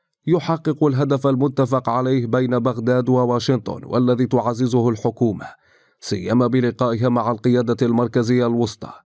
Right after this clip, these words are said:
التي أشرفت على مراسم تعيين قائد جديد للتحالف في العراق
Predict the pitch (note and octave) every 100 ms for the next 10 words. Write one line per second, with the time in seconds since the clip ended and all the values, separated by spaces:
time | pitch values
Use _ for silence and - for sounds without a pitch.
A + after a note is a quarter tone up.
0 | _ _ _ C3 D3 C#3 D#3 G#3 A3+ F#3
1 | F3+ D3+ D#3 C#3+ C#3 C#3 C#3+ C3+ B2 B2
2 | G#2 C3 C#3 B2+ C#3 B2+ C3 A#2+ B2+ C3+
3 | C3 B2+ B2+ B2+ - C3 B2 C#3 B2 C3+
4 | A#2+ A#2+ B2+ A2 - - B2+